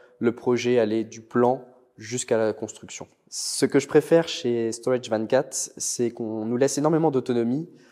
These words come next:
on nous fait, euh, énormément confiance, euh, dans chacune de nos missions. Euh, on a une ambiance incroyable avec l'ensemble des collaborateurs et c'est toujours un plaisir de venir travailler.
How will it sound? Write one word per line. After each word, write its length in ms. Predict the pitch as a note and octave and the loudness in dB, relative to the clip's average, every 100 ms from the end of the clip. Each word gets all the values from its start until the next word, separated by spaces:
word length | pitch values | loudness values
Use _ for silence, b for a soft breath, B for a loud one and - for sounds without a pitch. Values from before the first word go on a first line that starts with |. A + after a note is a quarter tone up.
| B - | B -4
on 100 | A#2+ | -2
nous 80 | |
fait, 400 | A#2+ - B2+ B2+ | -2 0 2 6
euh, 340 | A#2+ G#2+ G#2 G2+ | 6 6 6 4
énormément 480 | B2 B2 B2+ B2 B2 | 2 0 0 0 -2
confiance, 640 | - A#2+ - B2+ C3 - G#2+ | -4 -8 0 0 0 -4 -4
euh, 240 | G#2 G2 | -2 -4
dans 200 | G2 G2+ | -6 -6
chacune 420 | - A2 - A#2 | -2 -4 -4 -6
de 100 | G#2+ | -4
nos 440 | G#2+ G2+ G2 G2 G2+ | -4 -4 -2 -2 -4
missions. 440 | G#2+ - C3+ D#3 b b b b b b b - - | -6 -4 -4 -4 b b b b b b b -10 -4
Euh, 260 | E2 E2 - | 0 0 -2
on 220 | A#2+ A2+ | -2 0
a 80 | A2 | 0
une 120 | A2 | 2
ambiance 560 | A#2 A#2 B2 B2 B2+ - | -2 0 0 0 -4 -8
incroyable 580 | A#2+ - B2 A#2+ B2+ A#2+ | -10 0 2 6 4 4
avec 240 | G#2+ G2+ | 0 -2
l'ensemble 320 | A2+ - B2+ A#2 | -4 -4 -2 -2
des 80 | |
collaborateurs 800 | A2 - G#2 G2+ G2 G2+ A#2+ B2 | -4 0 2 2 0 0 0 0
et 80 | G#2 | -2
c'est 420 | G#2 - G#2 G2+ G2 | -6 -4 -2 -2 -6
toujours 360 | C3 A#2+ A#2 G#2 | -10 -4 -2 -4
un 40 | |
plaisir 400 | - A2+ A2+ A#2 | -4 -4 -2 -2
de 80 | G#2 | -2
venir 320 | G2 G2 G#2+ | -6 -8 -8
travailler. 300 | - F#2 | -8 -8